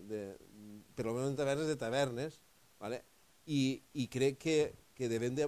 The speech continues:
o l'apoyem ara, que, que ho necessita realment, o, o anem a, a passar-ho mal i anem a tindre moltes, moltes falles tancades. I això és un, un, una,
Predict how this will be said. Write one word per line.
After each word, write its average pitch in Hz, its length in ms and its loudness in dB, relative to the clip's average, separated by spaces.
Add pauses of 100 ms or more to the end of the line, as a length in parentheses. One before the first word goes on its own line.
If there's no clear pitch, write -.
(120)
o 123 160 -2
l'apoyem 113 440 -2
ara, 139 200 -2 (160)
que, 117 180 -2 (500)
que 113 120 -4
ho 107 40 -2
necessita 110 640 -6 (880)
realment, 117 520 -2 (140)
o, 101 400 -4 (420)
o 101 140 -8
anem 113 240 -4
a, 127 60 -4 (260)
a 117 80 -8
passar-ho 113 320 -4
mal 113 160 -4
i 113 80 -4
anem 113 160 -6
a 107 80 -10
tindre 107 300 -4 (500)
moltes, 104 720 -8
moltes 104 400 -14
falles 98 240 -16
tancades. - 340 -20 (640)
I 139 140 2
això 131 240 2
és 123 160 -4 (420)
un, 151 200 -8 (180)
un, 151 60 -4 (280)
una, 151 140 0